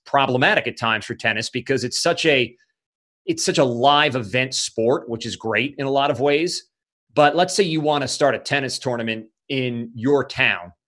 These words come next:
Uh, you know, City Open's been around forever. It was started by Donald Dell, who was one of the pioneers. He showed up in the Michael Jordan documentary because he was a pioneer of sports marketing and representation. He was a pro tennis player,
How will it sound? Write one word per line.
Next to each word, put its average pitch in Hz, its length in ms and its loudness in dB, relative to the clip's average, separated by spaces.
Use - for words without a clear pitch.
Uh, 117 260 2
you 151 140 -4
know, 120 60 -2
City 156 300 4
Open's 123 220 2
been 123 140 0
around 113 280 0
forever. 113 380 0
It 107 60 -6
was 107 100 -6
started 120 300 0
by 107 140 0
Donald 101 440 -2
Dell, 113 300 0
who 104 140 -6
was 101 180 -10
one 113 140 -6
of 104 80 -8
the 101 180 -6
pioneers. 113 500 -2
He 127 120 -6
showed 120 280 0
up 117 140 0
in 113 80 -4
the 101 120 -4
Michael 110 280 -2
Jordan 127 300 -2
documentary 101 640 -4
because 107 180 -10
he 123 100 -6
was 113 160 -6
a 101 40 -14
pioneer 110 580 -2
of 95 80 -16
sports - 400 -4
marketing 113 460 0
and 101 80 -10
representation. 104 720 -4
He 95 60 -14
was 95 100 -14
a 90 40 -20
pro 113 200 -4
tennis 117 320 -4
player, 104 260 -2